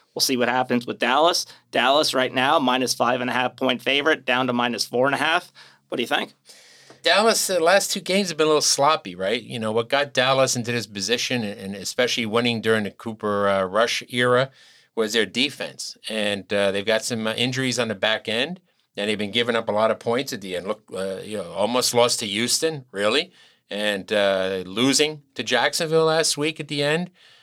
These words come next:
Speaker 2: Um, Dak, you know, a little bad pick there. So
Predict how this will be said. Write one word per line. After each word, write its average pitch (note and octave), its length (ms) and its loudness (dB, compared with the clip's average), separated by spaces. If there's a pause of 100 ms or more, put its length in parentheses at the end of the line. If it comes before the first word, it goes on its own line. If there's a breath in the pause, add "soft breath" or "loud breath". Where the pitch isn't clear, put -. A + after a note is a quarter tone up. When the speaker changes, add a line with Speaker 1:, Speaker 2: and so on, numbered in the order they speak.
(200 soft breath)
Speaker 2:
Um, G#2 520 -4 (280)
Dak, B2+ 360 0 (260)
you A#2+ 100 -12
know, A2 200 -4
a C3 40 -8
little G#2 460 -10
bad G#2+ 320 0
pick C3 240 -2
there. E3 320 4 (320 soft breath)
So B2 480 2